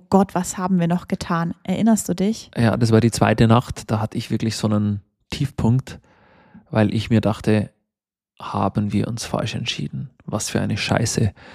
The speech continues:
Speaker 2: Weil ich eben dieses Nächtens, man ist ja selber noch verschlummert, der Timer geht, man muss das Zungenbändchen aufdehnen, das Küken schreit.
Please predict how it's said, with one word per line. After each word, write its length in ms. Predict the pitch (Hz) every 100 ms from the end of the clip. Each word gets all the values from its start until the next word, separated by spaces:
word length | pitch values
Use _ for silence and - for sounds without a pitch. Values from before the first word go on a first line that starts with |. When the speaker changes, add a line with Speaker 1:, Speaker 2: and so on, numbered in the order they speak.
| - - -
Speaker 2:
Weil 140 | - 107
ich 140 | 104
eben 320 | 117 113 101
dieses 340 | - 110 107 -
Nächtens, 540 | 117 - - 123 -
man 160 | 117 110
ist 100 | 110
ja 80 | 104
selber 260 | 113 120
noch 140 | 120 -
verschlummert, 440 | 113 - 117 110
der 100 | 104
Timer 300 | - 117 120
geht, 180 | 117 117
man 120 | 107
muss 120 | 107
das 120 | -
Zungenbändchen 560 | - 123 120 110 110 -
aufdehnen, 840 | 117 117 - 113 110 110 107 107 -
das 180 | 117 -
Küken 260 | 113 -
schreit. 440 | - 104 107 117